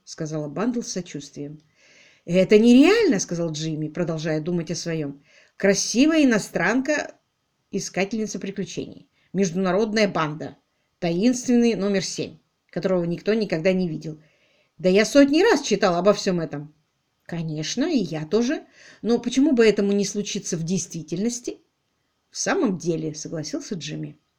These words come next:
«И вообще романы основываются на правде. Я имею в виду, что пока что-то не произойдет,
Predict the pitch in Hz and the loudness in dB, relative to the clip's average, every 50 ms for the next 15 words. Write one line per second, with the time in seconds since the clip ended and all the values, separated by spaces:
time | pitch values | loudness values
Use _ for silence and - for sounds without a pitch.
0 | _ _ _ _ - - - - - _ - 233 233 254 254 247 - - 302 277 | _ _ _ _ -20 -20 -20 -20 -18 _ -2 0 2 2 2 2 0 2 2 4
1 | 226 220 214 220 262 359 415 339 214 - - - - 175 - - 185 190 190 185 | 4 4 4 4 4 2 2 2 0 -2 -4 -8 -8 -6 -4 -2 -2 0 0 2
2 | 180 196 202 196 - 233 233 269 269 285 349 370 320 214 - - - _ _ _ | 4 2 2 2 2 0 0 0 0 0 -2 -2 -4 -4 -8 -10 -16 _ _ _
3 | _ _ _ _ - 233 320 359 349 339 339 330 311 320 285 349 302 - - - | _ _ _ _ -2 2 4 4 4 4 2 0 0 0 0 0 -2 -2 -4 -4
4 | 330 311 - - 320 311 311 - 339 - - - 320 294 339 311 320 294 285 311 | -4 -4 -2 -2 -4 -2 -2 -2 -2 -2 -2 -4 -4 -2 0 0 0 0 2 0
5 | 320 277 311 349 294 320 381 392 - | 0 0 0 0 0 0 0 -2 -2